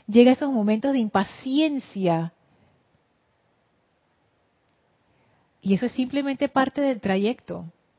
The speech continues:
Porque sobre eso uno va aprendiendo, uno va viendo los resultados, uno va conociéndose uno mismo. Uno va empujando poquito a poquito esos límites tan estrechos de la personalidad.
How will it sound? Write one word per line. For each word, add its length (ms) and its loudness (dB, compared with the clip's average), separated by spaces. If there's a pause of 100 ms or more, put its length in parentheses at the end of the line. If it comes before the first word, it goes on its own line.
(960)
Porque 160 -4
sobre 380 2
eso 200 -4
uno 200 -6
va 100 0
aprendiendo, 640 -2
uno 160 -4
va 140 -2
viendo 260 -4
los 160 -8
resultados, 800 -2
uno 240 -2
va 160 2
conociéndose 720 -4
uno 220 -2
mismo. 600 -4 (960)
Uno 240 0
va 120 4
empujando 540 0
poquito 420 -4
a 80 -4
poquito 360 -4
esos 220 -6
límites 560 -2 (840)
tan 200 2
estrechos 500 0
de 80 0
la 120 -4
personalidad. 840 -4